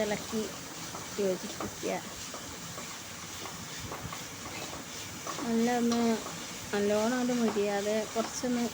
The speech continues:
വാടി വന്ന് കഴിയുമ്പോൾ, കുറച്ച് നല്ലോണം വാടി വന്ന് കഴിയുമ്പോൾ, പകുതിക്കാലും വാടി വന്ന് കഴിയുമ്പോൾ അതിലേക്ക് നമുക്ക് ഇഞ്ചി വെളുത്തുള്ളി പേസ്റ്റ് ഇടാം.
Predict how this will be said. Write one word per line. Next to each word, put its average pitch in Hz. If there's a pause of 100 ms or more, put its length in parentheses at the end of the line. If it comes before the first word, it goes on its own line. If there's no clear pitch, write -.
(1080)
വാടി 208
വന്ന് 214
കഴിയുമ്പോൾ, 202
കുറച്ച് 226
നല്ലോണം 214 (1160)
വാടി 196
വന്ന് 202
കഴിയുമ്പോൾ, 202
പകുതിക്കാലും 220 (680)
വാടി 208
വന്ന് 214
കഴിയുമ്പോൾ 208 (140)
അതിലേക്ക് 196
നമുക്ക് 208 (1700)
ഇഞ്ചി 226
വെളുത്തുള്ളി 196 (460)
പേസ്റ്റ് 208
ഇടാം. 180